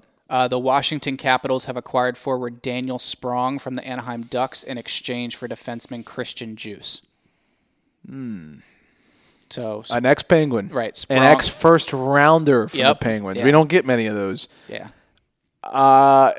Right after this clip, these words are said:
Speaker 2: I have a very horrible feeling that I am going to really regret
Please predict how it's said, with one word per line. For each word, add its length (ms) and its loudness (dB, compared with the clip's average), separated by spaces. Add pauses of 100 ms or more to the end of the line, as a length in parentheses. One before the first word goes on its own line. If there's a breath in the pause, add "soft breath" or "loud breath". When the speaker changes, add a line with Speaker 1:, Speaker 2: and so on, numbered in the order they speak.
(400)
Speaker 2:
I 240 12
have 440 4
a 200 4
very 760 6
horrible 880 4
feeling 480 -4
that 160 -2
I 180 2
am 180 -2
going 320 -2
to 640 -4
really 720 2
regret 580 -2